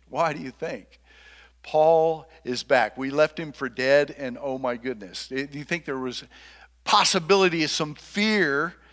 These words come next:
that struck their hearts because, oh my goodness, look, here he is. I thought we killed him. <laughs> Anyway, the, uh, the, the last thing we see is they, they move on to the city of Derbe,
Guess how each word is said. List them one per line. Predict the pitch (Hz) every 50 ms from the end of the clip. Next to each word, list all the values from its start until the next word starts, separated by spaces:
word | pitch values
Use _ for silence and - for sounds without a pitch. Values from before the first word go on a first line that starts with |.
| _ _ _ _ _ _ -
that | 143 151 143 -
struck | - - - 170 156 -
their | - 160 143 135
hearts | - - 233 247 226 214 208 214 208 - - -
because, | - 160 151 - - 147 139 135 147
oh | 175 156 147
my | 151 147 139
goodness, | 135 151 175 165 139 135 - -
look, | 143 143 160 151 _
here | - - - 156 156 151
he | 143 135 135 147
is. | 185 170 131 127 131 127 - - - _ _ _ _ - - -
I | 117 120
thought | - 160 147 139
we | 139 127
killed | - - 202 208 185 151 120
him. | 104 90 - _ _ _ _ _ -
<laughs> | 101 - _ _ _ _ _ _ _ _ _ - - - - - - 180
Anyway, | 190 220 214 175 147 139 135 127
the, | 131 - - - - - - - - -
uh, | 143 151 151 151 156 156
the, | 151 - - 165 165
the | - 160 160
last | 190 220 214 -
thing | - 208 202
we | 180 165
see | 156 - - 214 214 202
is | 185 151 -
they, | 190 180 165 156
they | 156 160 - 170 160 156
move | 156 156 185 233 254 254 202
on | 220 175 185 190 208 208 208 -
to | - - 170
the | 156 143
city | - - - 202 214 196 196 185
of | 165 143 135
Derbe, | 170 190 196 190 180 196 190 175